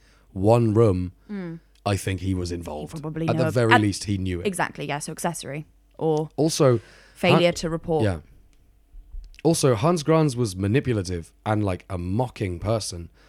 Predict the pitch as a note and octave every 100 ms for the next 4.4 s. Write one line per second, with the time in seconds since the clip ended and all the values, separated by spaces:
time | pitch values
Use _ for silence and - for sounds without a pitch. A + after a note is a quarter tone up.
0 | _ _ _ A2 A2+ D3+ D3+ C#3 A#2 B2
1 | G2 C3 - G#2+ - G2 E2 G#2+ A2 G2+
2 | A#2 A#2 G2 E2+ G2+ F#2+ F#2+ F2 G#2+ -
3 | F#2+ G#2 F#2 D2 - - - D#3+ D#4+ A4+
4 | B3+ D3+ D3 -